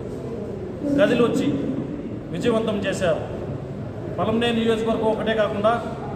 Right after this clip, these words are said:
పోతులపట్టు నియోజకవర్గం, నగిరి నియోజకవర్గం, మదనపల్లి, ప్రతి నియోజకవర్గం నుంచి స్వచ్ఛందంగా వచ్చి ఈ పాస్టర్ల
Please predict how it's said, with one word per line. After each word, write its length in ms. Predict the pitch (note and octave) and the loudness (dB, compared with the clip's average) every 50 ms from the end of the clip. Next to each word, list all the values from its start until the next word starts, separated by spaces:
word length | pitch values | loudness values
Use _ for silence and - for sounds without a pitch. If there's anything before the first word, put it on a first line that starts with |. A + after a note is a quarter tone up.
| - - - - - - F#3 | -6 -6 -6 -6 -6 -4 -2
పోతులపట్టు 380 | G#3+ A3 A3+ A3+ G3+ A3 G#3 A3 | -2 0 0 0 0 0 0 2
నియోజకవర్గం, 600 | A3 A3 - - A3 A3 G#3+ A3 A#3+ A#3+ - - - A3 G#3+ - - - - - - - - - - | 2 2 2 2 2 2 2 2 0 0 -2 -4 -6 -6 -6 -4 -4 -4 -6 -6 -6 -6 -6 -4 -2
నగిరి 280 | - F#3 G3 A3 A3 A3+ | -2 0 2 2 2 2
నియోజకవర్గం, 840 | A#3 A3+ A3+ A3+ A3 A3 A3+ A3+ A#3 A3+ A#3 A#3+ - - - - - - - - - - - - | 4 4 4 4 4 2 2 2 2 2 0 0 0 -2 -4 -6 -6 -6 -6 -8 -8 -8 -6 -2
మదనపల్లి, 640 | E3+ F#3 G#3 A3+ A#3 - A3+ A3 G3+ F3 - - - - - - - - - - - - - - - - - - - - - - - - - - - - - - - - - - | 0 2 2 2 2 2 0 0 0 -2 -2 -4 -4 -4 -6 -6 -6 -8 -8 -8 -8 -10 -10 -10 -10 -10 -10 -8 -8 -8 -6 -6 -6 -6 -4 -4 -4 -4 -4 -4 -4 -4 -2 0
ప్రతి 320 | F#3+ G#3 G#3 G3+ B3 B3+ | 2 2 2 2 0 2
నియోజకవర్గం 680 | A#3+ A3+ A3 A#3 B3 B3+ B3+ - B3+ B3+ A#3+ - B3 A#3 | 2 2 4 4 4 4 4 4 2 2 2 2 0 0
నుంచి 380 | A#3 A#3 A#3+ - - A#3 A3 F#3+ - - - - - - | 0 0 -2 -4 -4 -6 -6 -6 -8 -8 -10 -10 -6 -2
స్వచ్ఛందంగా 560 | G#3+ G#3+ G#3 - A#3+ A#3+ A#3 A#3+ A#3+ A#3+ A#3 | -2 -2 0 2 2 2 2 2 2 2 2
వచ్చి 320 | A3+ A3 A3+ A#3 A3+ A#3 B3 B3 - - - - - - - - - - - - - - - - - - - F#3+ G3+ | 2 2 2 0 -2 -2 -2 -4 -4 -6 -8 -6 -6 -6 -6 -6 -8 -8 -8 -8 -8 -8 -10 -8 -8 -8 -4 -4 -2
ఈ 20 | |
పాస్టర్ల 540 | G3 - G3 G3+ A3 G#3+ A3+ A3+ A3+ A3 | 0 2 4 4 4 4 2 2 4 4